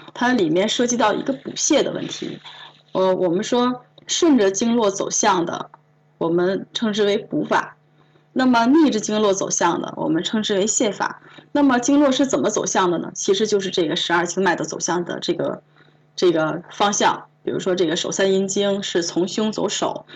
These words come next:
那么从胸走手，走，再，再往指尖走的这个方向，那我们说如果是针尖儿顺着这个方向的话，那就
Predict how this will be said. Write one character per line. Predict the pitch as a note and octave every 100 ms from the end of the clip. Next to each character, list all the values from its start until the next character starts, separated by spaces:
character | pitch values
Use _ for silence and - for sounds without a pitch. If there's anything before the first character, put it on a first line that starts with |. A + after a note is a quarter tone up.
| - - -
那 | G3
么 | F#3+ F3+ - - - - - _
从 | - A3+ C4
胸 | C4+ C#4+
走 | C4 A#3+
手， | - F3 - - - - - -
走， | - - - - _
再， | - A#3+ G3+ - -
再 | C4
往 | B3+ C#4
指 | F3+
尖 | F3+ C#4 C#4
走 | -
的 | F3
这 | G3+
个 | F3+ D#3
方 | F3+ F#3+
向， | F#3+ E3+ - - _
那 | G#3
我 | F3+
们 | D#3+
说 | E3+ F#3+
如 | F#3 A3
果 | F3
是 | G#3+
针 | A#3+ A#3+
尖 | B3
儿 |
顺 | B3 C4
着 | A3+
这 | B3
个 | G3+
方 | - G3
向 | F3+ E3+
的 |
话， | E3+ E3+ - - - -
那 | E3+
就 | E3+ E3+